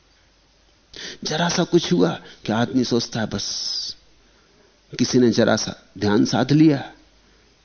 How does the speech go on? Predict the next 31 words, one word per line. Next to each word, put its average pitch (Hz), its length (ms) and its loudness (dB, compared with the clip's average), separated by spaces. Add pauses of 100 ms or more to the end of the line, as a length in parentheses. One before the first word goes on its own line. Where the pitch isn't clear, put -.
(120)
किसी 117 220 2
ने 110 140 4
जरा 90 240 0
सच - 320 -2
बोल 139 220 4
लिया, 156 400 2 (580)
किसी 127 200 0
ने 123 120 6
जरा 95 240 2
दान 101 320 2
कर 147 200 0
दिया, - 440 -4 (760)
किसी - 240 4
ने 135 120 6
जरा 104 420 -2 (1200)
वासना 113 480 2
छोड़ 175 260 6
दी," 175 180 4
कि - 340 -10
वो 117 80 0
सोचता 110 400 -4
है, 92 120 -6
"बस, - 360 -8
मिल 120 180 4
गई 110 160 2
कुंजी, - 680 -6 (440)
अब 113 80 -4 (100)
क्या 127 140 -2
देर 113 280 -2
है, - 220 -16 (320)
जब 120 140 2